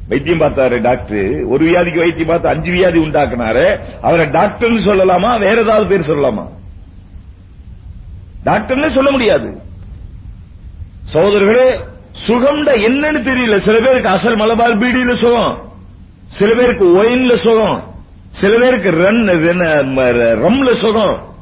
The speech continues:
சில பேருக்கு சாராயத்துல சுகம், சில பேருக்கு விபச்சாரத்துல சுகம், சில பேருக்கு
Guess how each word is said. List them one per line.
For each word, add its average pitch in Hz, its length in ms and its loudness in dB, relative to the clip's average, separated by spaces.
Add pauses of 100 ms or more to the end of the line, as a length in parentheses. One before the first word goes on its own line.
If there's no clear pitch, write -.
(840)
சில 196 280 -2
பேருக்கு 226 400 0
சாராயத்துல 226 540 2
சுகம், 185 480 -2 (280)
சில 190 260 0
பேருக்கு 214 300 2
விபச்சாரத்துல 220 680 0
சுகம், 196 440 0 (480)
சில 202 260 0
பேருக்கு 247 480 0